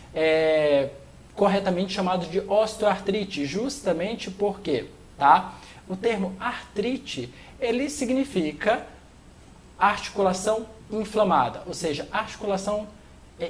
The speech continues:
inflamas, em chamas. Então, qualquer pessoa, ela não precisa ser médica, né?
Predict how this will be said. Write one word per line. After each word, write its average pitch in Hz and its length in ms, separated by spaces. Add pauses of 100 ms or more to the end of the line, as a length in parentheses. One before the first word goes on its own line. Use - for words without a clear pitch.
inflamas, 190 800
em 196 100
chamas. 156 600 (220)
Então, 214 260
qualquer 240 680
pessoa, 185 640 (180)
ela 170 180
não 208 120
precisa 214 260
ser 185 140
médica, 131 420
né? 143 300